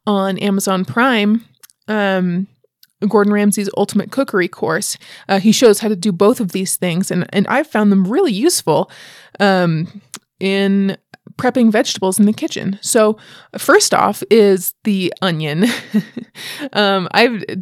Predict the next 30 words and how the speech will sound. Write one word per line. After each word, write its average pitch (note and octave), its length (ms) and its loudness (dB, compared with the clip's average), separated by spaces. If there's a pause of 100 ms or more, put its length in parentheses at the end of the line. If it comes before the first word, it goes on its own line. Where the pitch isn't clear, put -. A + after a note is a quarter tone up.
(100)
over A#3 220 0
the G#3+ 120 0
last F#3 360 0
t-, - 440 -10
year, F3+ 500 0
as F3 240 0
I've F3+ 160 -2
been F3+ 160 -4
cooking F3+ 560 -4
the G3+ 80 -6
things, F#3+ 440 -2
I've E3+ 200 -2
kinda G3 220 0
developed F3 440 0
my E3 160 -2
own E3+ 200 -4
way D#3+ 260 -2
of, D#3 120 -6
of - 140 -8
chopping F3 380 0
up F3 140 -6
an E3 120 -6
onion D#3+ 320 -4
so - 140 -4
I D3+ 80 -2
get E3 200 -2
relatively E3+ 560 -2
uniform E3 640 -6 (420)
pieces. F#3+ 440 0
And, F#3 200 -2